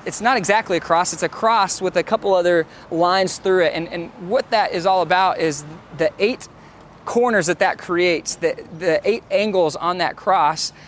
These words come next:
stand for the eight levels of Scientology, the eight aspects of, of Dianetics. And that's where that comes from. Well, in Matthew chapter twenty-eight, verse thirty, Jesus says, "For my yoke is easy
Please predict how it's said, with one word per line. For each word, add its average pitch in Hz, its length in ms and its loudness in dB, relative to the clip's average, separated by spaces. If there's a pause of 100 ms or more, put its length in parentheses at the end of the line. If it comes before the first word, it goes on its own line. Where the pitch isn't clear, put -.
(100)
stand 190 260 -2
for 180 80 -8
the 165 140 0 (100)
eight 202 340 -2 (300)
levels 180 500 2
of 170 60 -4
Scientology, 175 580 2
the 156 160 0
eight 185 160 0 (120)
aspects 185 400 0
of, 151 260 -4
of 151 340 0 (260)
Dianetics. 160 960 0
And 165 100 -4
that's 208 180 -2
where 226 140 0
that 190 220 0
comes 170 260 -8
from. 135 220 -12 (840)
Well, 196 140 2
in 185 80 0
Matthew 202 320 0
chapter 175 320 -2
twenty-eight, 175 500 -4
verse 151 240 -4
thirty, 147 400 -2 (340)
Jesus 180 320 -4
says, 151 480 0 (440)
"For 165 100 -10
my 170 160 0
yoke 220 300 -2
is 156 200 -4
easy 147 520 -6